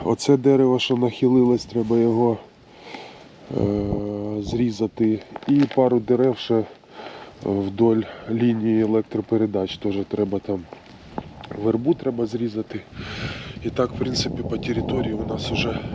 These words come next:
питання закрите. Дров теж трошки залишилось, вже ці всі дотягаються,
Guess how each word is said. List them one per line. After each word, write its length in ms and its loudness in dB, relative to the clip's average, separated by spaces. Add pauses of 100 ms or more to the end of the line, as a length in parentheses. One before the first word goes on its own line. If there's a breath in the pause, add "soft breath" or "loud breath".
(1080 loud breath)
питання 440 -4
закрите. 640 -6 (360 loud breath)
Дров 340 0
теж 340 -2
трошки 380 -4
залишилось, 640 0
вже 340 0 (480)
ці 200 -2
всі 220 -4
дотягаються, 920 0